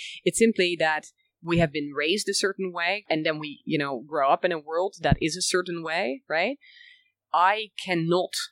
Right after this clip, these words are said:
influence company boards. I do try, by the way, through consulting. I, I, I am not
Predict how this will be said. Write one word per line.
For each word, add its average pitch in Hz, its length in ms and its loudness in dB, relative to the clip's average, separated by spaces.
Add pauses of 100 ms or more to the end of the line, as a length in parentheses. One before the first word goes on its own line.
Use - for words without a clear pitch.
(600)
influence 156 1040 0
company 160 320 2
boards. 147 540 0
I 165 80 2
do 165 200 -6
try, 143 340 -4
by 143 120 0
the 143 80 -4
way, 143 260 -4
through 143 120 -12
consulting. 151 560 0
I, 156 240 -2 (100)
I, 160 240 2
I 156 100 0
am 170 280 -2
not 165 240 -2